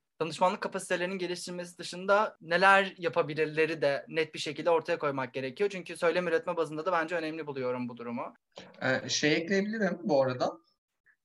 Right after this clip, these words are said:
Speaker 2: Yani raporun tanıtımı ile ilgili, e,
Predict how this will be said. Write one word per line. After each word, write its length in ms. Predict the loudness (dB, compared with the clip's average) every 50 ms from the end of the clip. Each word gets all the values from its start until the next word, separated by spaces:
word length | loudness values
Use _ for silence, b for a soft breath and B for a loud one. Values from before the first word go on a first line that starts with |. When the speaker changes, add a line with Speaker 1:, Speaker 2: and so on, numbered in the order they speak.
| -14 -4 2
Speaker 2:
Yani 520 | 4 6 6 6 6 4 2 2 2 4 4
raporun 400 | 4 4 6 4 4 4 4 2
tanıtımı 380 | 2 2 2 2 2 0 2
ile 160 | 2 4 4
ilgili, 280 | 2 2 2 0 2 2
e, 440 | 2 0 0 0 2 4 4 4